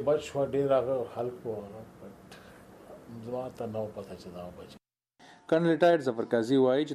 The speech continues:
Speaker 2: طاهره قاضي ورته کالج ته د ورپېښو خطرو ذکر کړی و.
Speaker 1: دې نه اولم دا کالج ته جي تھریټ و دوه کالونه. دوه کالونه دې کالج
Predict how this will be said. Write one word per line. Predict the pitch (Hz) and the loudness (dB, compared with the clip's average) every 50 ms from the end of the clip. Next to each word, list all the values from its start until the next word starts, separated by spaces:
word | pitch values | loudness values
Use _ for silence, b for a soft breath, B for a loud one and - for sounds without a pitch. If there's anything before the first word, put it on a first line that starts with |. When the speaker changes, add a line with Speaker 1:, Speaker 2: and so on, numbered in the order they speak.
| - | 0
Speaker 2:
طاهره | - 110 113 110 110 104 - 127 | 0 2 2 2 0 0 2 0
قاضي | 127 120 123 | 2 4 4
ورته | 131 139 135 135 - 147 - - | 4 4 4 2 0 0 2 2
کالج | 113 117 131 123 - - | 4 4 2 0 0 0
ته | 147 | 0
د | 143 127 120 110 | 2 2 4 2
ورپېښو | - 90 107 - 139 135 120 104 - | 2 2 2 2 0 0 0 -2 -4
خطرو | 110 - 117 123 127 117 113 | -4 -2 0 0 2 2 2
ذکر | 123 - 113 104 101 - | 0 0 0 -2 0 2
کړی | 113 110 107 | 2 4 4
و. | 107 107 104 - - - 113 | 2 2 -2 -4 -10 -8 -2
Speaker 1:
دې | 127 143 151 151 | 0 0 2 2
نه | |
اولم | 139 135 131 147 160 170 151 113 104 - - - - - - - - - - 127 | 2 2 4 4 4 4 2 0 -2 -8 -16 -20 -20 -20 -20 -20 -20 -6 -2 0
دا | 127 135 - | 0 2 2
کالج | 135 127 127 147 143 - - | 0 0 0 -2 -4 -6 -6
ته | 143 123 110 123 | -8 -8 -6 -6
جي | 131 135 135 123 107 - | -6 -6 -6 -8 -12 -16
تھریټ | - - 120 123 127 127 | -4 0 2 2 2 0
و | 127 120 107 101 | -4 -8 -8 -4
دوه | 107 113 107 - - | -2 -2 -2 -2 -6
کالونه. | 101 98 92 90 90 90 - - - - - | -8 -10 -10 -12 -16 -18 -20 -20 -20 -10 -2
دوه | - 147 151 - | 0 0 0 0
کالونه | - 151 143 143 135 131 123 113 | 0 -2 0 -2 -4 -6 -4 -4
دې | 120 117 - | -4 -4 -4
کالج | 113 107 107 113 | -4 -4 -4 -6